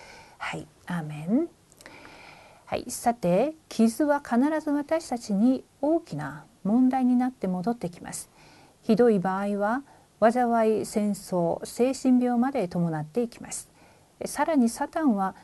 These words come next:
騙し書とことを使って私たちを最後まで傷の中で苦しめます。それゆえ、神様はすべての傷を投げ捨て、再創造の祝福を受けるように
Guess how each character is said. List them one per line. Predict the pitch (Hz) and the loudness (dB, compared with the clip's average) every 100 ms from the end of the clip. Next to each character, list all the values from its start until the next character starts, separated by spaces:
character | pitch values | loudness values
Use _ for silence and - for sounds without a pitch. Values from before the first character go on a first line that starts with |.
| - | -4
騙 | 175 185 254 | 0 2 2
し | 277 | 2
書 | 254 254 | -2 0
と | 240 | -4
こ | - 226 | -2 0
と | 226 | 2
を | 220 | 0
使 | 220 - | -4 -6
っ | 202 | -6
て | - _ 185 185 - | -6 _ 0 0 -2
私 | 202 196 285 - | -4 -2 -4 -6
た | 226 | -6
ち | |
を | 196 | -8
最 | - 262 277 | -6 -6 -4
後 | 196 | -4
ま | 202 | -4
で | 208 139 151 | -6 -10 -8
傷 | - 175 202 | -4 -2 -2
の | 190 | -4
中 | 190 156 | -6 -6
で | 156 208 | -4 -4
苦 | 214 185 180 | -4 -4 -4
し | - | -4
め | 147 | -8
ま | 147 - | -10 -12
す。 | - - - _ _ _ _ _ | -14 -18 -20 _ _ _ _ _
そ | - 226 | 0 2
れ | 220 | 4
ゆ | 208 202 | 2 2
え、 | 226 - | 0 -2
神 | 254 233 | 0 0
様 | 226 208 | 0 -4
は | 202 | -6
す | - 302 | -4 -4
べ | 294 | 0
て | 233 | 0
の | 226 | 0
傷 | - 196 185 196 | -2 -6 0 0
を | 190 - | 0 -2
投 | 185 175 180 | -2 0 0
げ | 240 | -2
捨 | 247 | -4
て、 | - 196 208 - _ | -4 -4 -4 -12 _
再 | - - 220 277 | -14 -4 -4 -4
創 | - - 285 233 | -6 -6 -4 -4
造 | 151 | -4
の | 151 208 254 | -4 -4 -6
祝 | - - 165 | -10 -6 -6
福 | 156 165 | -4 -4
を | 160 | -4
受 | 202 | -4
け | |
る | 277 254 | -2 -2
よ | 170 147 | -2 -2
う | |
に | 208 | -4